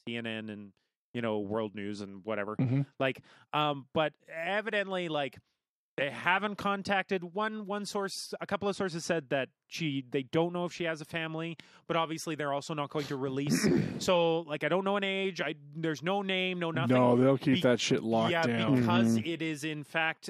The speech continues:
Speaker 1: uh, could be a extremely touchy case of sexual abuse that
Speaker 2: Yeah,
Speaker 1: they're
Speaker 2: clearly.
Speaker 1: not.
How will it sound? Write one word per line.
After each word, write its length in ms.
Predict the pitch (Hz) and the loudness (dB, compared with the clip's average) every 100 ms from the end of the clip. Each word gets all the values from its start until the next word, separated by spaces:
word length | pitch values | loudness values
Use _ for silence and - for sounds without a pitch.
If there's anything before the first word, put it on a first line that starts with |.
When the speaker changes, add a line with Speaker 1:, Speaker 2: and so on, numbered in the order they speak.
| - | -8
Speaker 1:
uh, 180 | 139 143 - | -6 -6 -4
could 240 | 165 135 | -8 -6
be 400 | 143 139 139 135 _ _ _ _ | -6 -4 -4 -8 _ _ _ _
a 540 | 135 139 135 131 127 117 _ _ _ - - - | -6 -2 -2 -2 -4 -6 _ _ _ -20 -12 -8
extremely 1300 | 151 - - - - 139 135 131 151 160 160 160 | -6 -6 -6 -6 -6 -6 -4 -2 -2 -2 -4 -4
touchy 760 | 151 - 160 - 147 139 131 123 _ _ - | -4 -4 -4 -4 -4 -4 -4 -8 _ _ -4
case 260 | 156 135 | -4 -2
of 120 | 143 120 | -4 -6
sexual 720 | - 147 - 156 147 135 135 - | -4 -4 -2 -2 0 -2 -4 -6
abuse 640 | 120 151 247 - - - _ 139 | -4 -2 -2 -4 -8 -12 _ -4
that 220 | 131 135 | 0 2
Speaker 2:
Yeah, 120 | 139 | 4
Speaker 1:
they're 180 | 143 139 | 4 2
Speaker 2:
clearly. 420 | 135 160 147 160 104 | 2 4 6 4 2
Speaker 1:
not. 140 | 135 | 0